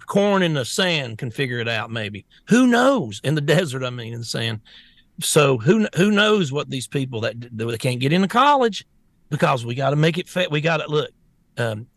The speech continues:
this guy works hard and hard, or this girl hard is hard, hard, hard, hard, and here's somebody lazy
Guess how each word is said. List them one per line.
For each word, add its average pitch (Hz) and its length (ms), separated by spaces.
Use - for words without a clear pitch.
this 165 220
guy 196 240
works 185 300
hard 190 320
and 147 100
hard, 180 260
or 160 60
this 170 160
girl 175 380
hard 175 340
is 151 80
hard, 175 300
hard, 175 240
hard, 180 240
hard, 185 300
and 143 200
here's 160 220
somebody 170 320
lazy 147 600